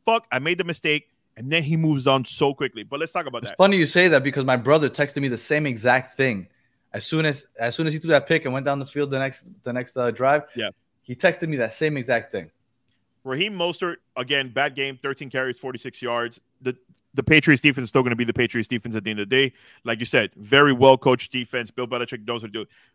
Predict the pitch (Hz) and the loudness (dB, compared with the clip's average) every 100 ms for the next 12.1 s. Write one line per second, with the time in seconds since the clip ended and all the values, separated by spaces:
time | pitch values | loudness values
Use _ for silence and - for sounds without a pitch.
0 | - 147 - - 160 - 247 196 170 151 | -6 -6 -6 2 2 6 4 6 6 10
1 | 170 139 127 131 113 113 - 101 _ _ | 8 6 -2 -4 -4 -6 -6 -8 _ _
2 | _ _ _ _ _ 110 175 - 175 202 | _ _ _ _ _ -6 -6 2 4 4
3 | - 120 117 117 120 123 107 - 165 160 | 0 -4 -4 -6 -6 -8 -10 -4 -4 0
4 | 160 160 - 160 151 151 147 139 139 139 | -2 -2 -4 -6 -4 -4 -6 -2 -2 -2
5 | 135 - 156 156 143 147 139 156 135 117 | -4 -4 -4 -4 -4 -4 -4 -8 -10 -8
6 | 151 151 139 120 113 - _ _ - 175 | -10 -10 -6 -4 -6 -10 _ _ 2 6
7 | 254 165 147 131 127 175 160 139 120 113 | 8 8 8 6 6 4 4 0 -2 0
8 | 131 120 117 120 110 120 117 - _ _ | 0 0 -4 -8 -6 -8 -8 -12 _ _
9 | _ _ 165 165 175 160 _ 135 156 165 | _ _ -8 -6 -8 -10 _ -16 -10 -10
10 | 175 156 - 156 - 160 156 160 127 - | -10 -14 -12 -12 -10 -10 -6 -2 -2 2
11 | 127 139 147 139 127 143 135 - 139 139 | 4 4 4 0 2 2 2 4 4 4
12 | 151 | -2